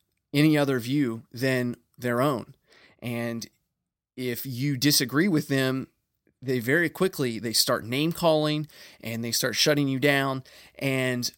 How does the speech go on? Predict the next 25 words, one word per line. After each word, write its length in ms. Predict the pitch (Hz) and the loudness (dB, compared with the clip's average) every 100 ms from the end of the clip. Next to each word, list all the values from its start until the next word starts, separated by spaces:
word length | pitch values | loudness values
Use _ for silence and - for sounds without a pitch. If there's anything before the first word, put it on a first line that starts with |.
| _ _ _ | _ _ _
those 420 | 135 123 165 190 - | -2 4 6 6 2
kind 300 | 180 165 143 | 0 0 0
of 60 | |
people, 380 | - 196 175 143 | -4 -4 0 0
as 180 | 147 160 | 0 0
we 80 | 147 | -2
talked 300 | - 147 143 | -2 -2 0
about 160 | 143 135 | 2 2
in 80 | |
the 80 | 127 | 0
last 300 | 131 151 143 | 0 0 2
episode, 520 | 151 180 - 196 196 | 0 2 2 2 0
you're 180 | 131 160 | 0 2
not 180 | 214 185 | 2 2
gonna 120 | 180 | 2
be 140 | 151 156 | 2 2
able 220 | 143 123 | 2 2
to 60 | |
change 280 | - 131 120 | 0 -2 -2
those 160 | 120 110 | -4 -4
people's 320 | - 92 85 | -6 -10 -10
minds. 320 | 92 87 78 | -8 -8 -6
Those 180 | 135 156 | -2 -2
people 460 | - 165 160 143 - - - - _ | -2 -4 -2 -2 -6 -20 -20 -20 _
are 480 | 143 127 123 120 113 | 2 4 4 2 -4